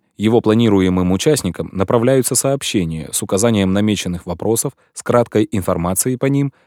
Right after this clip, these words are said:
примерного регламента и ответственного за подготовку. Определение круга участников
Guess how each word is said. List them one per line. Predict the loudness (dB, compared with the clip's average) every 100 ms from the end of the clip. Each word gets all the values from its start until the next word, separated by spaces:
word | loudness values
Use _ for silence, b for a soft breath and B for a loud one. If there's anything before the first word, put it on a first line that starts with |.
| -6
примерного | 0 2 4 4 2
регламента | 2 0 0 0 -2 -6 -8 _
и | -2 0
ответственного | 0 0 0 0 0 0 2 2
за | 0
подготовку. | 0 0 0 -4 -6 -16 -20 _ _ _ _ _ _
Определение | -6 0 2 2 2 0
круга | 0 0 2
участников | 2 2 0 0 -8 -8